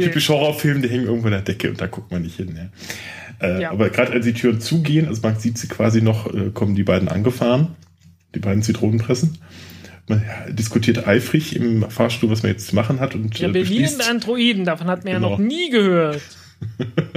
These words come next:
Speaker 1: Finde ich auch schön. Wahrscheinlich ein schöner Seitenhieb auf die, äh, auf sonstigen Plots von, von, äh, Science-Fiction,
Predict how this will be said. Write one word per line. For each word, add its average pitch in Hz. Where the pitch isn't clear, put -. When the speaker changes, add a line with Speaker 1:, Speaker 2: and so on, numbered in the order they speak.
Speaker 1:
Finde 110
ich -
auch 90
schön. 90
Wahrscheinlich 95
ein -
schöner 98
Seitenhieb 95
auf 92
die, 87
äh, 85
auf -
sonstigen 92
Plots -
von, 90
von, 87
äh, -
Science-Fiction, 90